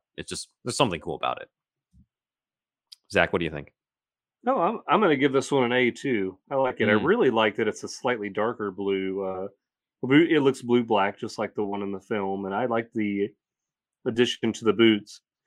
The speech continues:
Speaker 2: I don't particularly like the silver on it either. I wish it was either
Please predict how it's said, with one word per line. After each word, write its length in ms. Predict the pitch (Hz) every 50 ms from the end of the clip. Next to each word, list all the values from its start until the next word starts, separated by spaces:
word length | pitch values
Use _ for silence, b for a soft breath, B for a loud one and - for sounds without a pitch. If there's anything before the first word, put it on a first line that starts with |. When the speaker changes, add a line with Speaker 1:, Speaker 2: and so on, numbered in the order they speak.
| _ _ _ _ -
Speaker 2:
I 100 | - 156
don't 180 | 190 220 185 143
particularly 380 | - 143 - 135 131 123 123 117
like 360 | 117 117 117 117 120 120 -
the 80 | - 120
silver 580 | - - 135 127 131 123 147 147 147 143 143 _ _ _ _ _ _ _ _ -
on 200 | 143 147 156 156
it 240 | 156 156 147 - _ -
either. 540 | 160 131 123 127 123 117 113 110 113 123 - -
I 100 | 135 123
wish 260 | 120 123 131 123 -
it 100 | 131 123
was 320 | 110 113 113 110 104 101 110
either 340 | 113 107 113 110 107 107